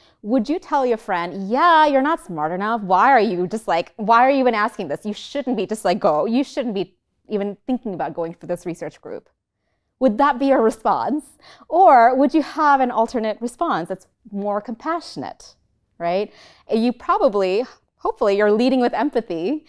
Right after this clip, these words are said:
and just saying, "Hey, you know, you're, this class is a difficult class. It's okay if you don't understand some things, but what do you gotta lose if, you know, by asking your professor if you wanna join that research group?"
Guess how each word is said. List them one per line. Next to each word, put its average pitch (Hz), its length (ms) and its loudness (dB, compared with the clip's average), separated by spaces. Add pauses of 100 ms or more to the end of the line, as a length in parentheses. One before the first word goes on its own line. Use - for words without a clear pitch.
(200)
and 247 140 -2
just 269 160 -4
saying, 254 380 2
"Hey, 220 460 0
you 262 140 -2
know, 254 420 0
you're, 262 380 -2 (880)
this 254 200 -8
class 302 260 -8
is 254 120 -6
a 220 60 -6
difficult 208 380 -10
class. 214 360 -6
It's 190 180 -10
okay 208 240 -6
if 220 80 -8
you 196 60 -6
don't 190 120 -8
understand 170 600 -10
some 156 180 -10
things, 160 340 -12
but 175 260 -2 (1500)
what 233 180 2
do 311 40 2
you 311 60 -2
gotta 294 220 2
lose 233 360 0 (140)
if, - 260 -10
you 226 200 -4
know, 175 120 -4
by 185 180 0
asking 214 440 -4
your 196 80 -4
professor 208 420 -8
if 170 80 -6
you 175 80 -10
wanna 175 140 -8
join 175 220 -12
that 170 160 -10
research 190 320 -14
group?" - 240 -20